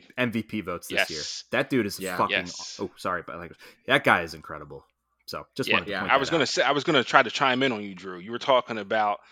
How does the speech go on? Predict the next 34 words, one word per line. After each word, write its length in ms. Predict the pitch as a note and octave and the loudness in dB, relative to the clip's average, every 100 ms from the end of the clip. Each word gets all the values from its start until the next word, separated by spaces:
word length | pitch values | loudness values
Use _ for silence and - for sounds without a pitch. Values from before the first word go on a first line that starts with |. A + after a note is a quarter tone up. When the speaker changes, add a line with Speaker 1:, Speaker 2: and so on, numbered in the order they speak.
| - - _ | -20 -20 _
Speaker 2:
the 140 | A#2 | -2
other 200 | A#2 A#2+ | 0 0
folks. 360 | G#2 G#2+ F#2 - | -4 -6 -8 -8
Like, 260 | G2+ F2+ F#2 | -8 -8 -8
Deebo 560 | D3 E3+ B2+ G#2+ G2 | -4 0 2 2 -2
was 160 | G2 G#2 | -6 -8
the 100 | G#2+ | -8
reason 280 | G#2 F#2+ F#2+ | -8 -8 -10
they 120 | F2+ | -10
won 200 | F#2 E2+ | -12 -12
that 160 | F2 | -14
game. 240 | - E2+ F2 F#2 | -14 -14 -12 -6
Speaker 1:
You're 180 | D3+ | 0
Speaker 2:
Deebo, 280 | D#3+ D#3 D#3 | 6 8 8
Speaker 1:
right. 80 | D3+ - - _ _ _ | 2 -6 -20 _ _ _
Speaker 2:
your 140 | A#2 B2 | -4 -2
boy 240 | B2 A#2+ | 2 0
Bosa 440 | G#2+ B2 C3+ - | 4 6 6 2
in 120 | B2+ A#2+ | 2 0
the 80 | |
defense, 680 | G2+ A#2+ B2 C3 A#2 - - - - | -6 -8 0 0 0 -2 -12 -12 -8
and 140 | G#2 | -6
then 120 | G2 | -6
special 340 | - G#2 - G2+ | -4 -6 -6 -10
team, 260 | G#2 F2 | -12 -12
two 160 | - G#2 | -12 -12
special 320 | - G2 - | -8 -8 -8
teams 280 | - A#1 - | -16 -18 -14
plays. 440 | - G1+ - - _ | -14 -14 -16 -20 _
Speaker 1:
Mm. 200 | G2+ E2+ _ _ _ _ | -12 -12 _ _ _ _
Mm. 180 | G#2 F2 _ _ _ _ _ _ | -12 -12 _ _ _ _ _ _
Speaker 3:
Yeah. 300 | G2+ F#2+ F#2+ F2+ | -4 -4 -6 -8
Speaker 2:
Wild. 400 | F2 F2 - - _ _ _ _ _ | -8 -8 -18 -20 _ _ _ _ _
Speaker 3:
Yeah, 340 | A2 G2+ F#2+ | -4 -4 -4